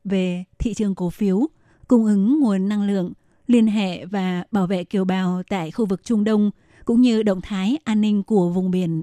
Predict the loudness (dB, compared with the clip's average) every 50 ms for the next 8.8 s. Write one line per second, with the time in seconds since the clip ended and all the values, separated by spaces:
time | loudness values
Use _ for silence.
0 | -6 -4 -4 -4 -2 -2 -4 -2 -2 -2 -2 -2 -4 _ _ _ _ _ _ _
1 | 0 2 2 2 2 0 -2 0 0 0 0 0 0 0 0 0 0 0 -2 -2
2 | -2 0 0 -2 -2 -2 -2 -2 0 0 0 0 -2 -2 -4 -6 -8 -6 -4 -2
3 | -2 0 0 -2 -4 _ _ _ _ _ _ _ 2 2 4 4 4 4 2 0
4 | 0 2 2 4 4 2 2 0 0 0 0 2 0 0 0 0 0 -2 0 0
5 | -2 -2 0 0 0 2 2 2 0 0 0 0 2 2 0 0 -2 -2 0 -2
6 | -2 -4 -6 _ _ _ _ _ _ _ -2 0 2 2 4 2 2 0 0 0
7 | 0 0 -2 -2 -2 -2 0 0 2 2 2 0 0 2 0 2 2 2 2 2
8 | 2 0 0 -2 -2 -2 -2 -4 -2 -2 -2 -2 -2 -2 -2